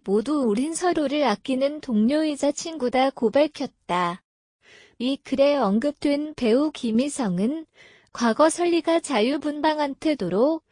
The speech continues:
일부 대중에게 비난받는 것과 관련해 세상에서 제일 멋있다며 옹호한 바 있다. 이를 지적한 한 누리꾼에 대해서도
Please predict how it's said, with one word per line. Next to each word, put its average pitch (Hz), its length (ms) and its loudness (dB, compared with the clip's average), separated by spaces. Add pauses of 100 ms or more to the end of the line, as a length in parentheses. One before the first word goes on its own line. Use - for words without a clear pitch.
(340)
일부 254 340 -2
대중에게 269 840 0
비난받는 254 880 0
것과 302 420 0
관련해 202 720 -2 (440)
세상에서 349 760 0
제일 240 420 -2
멋있다며 247 840 -2
옹호한 311 560 4
바 330 120 2
있다. 180 680 -4 (360)
이를 262 340 -2
지적한 285 580 0
한 349 200 -4
누리꾼에 294 580 -4
대해서도 262 840 0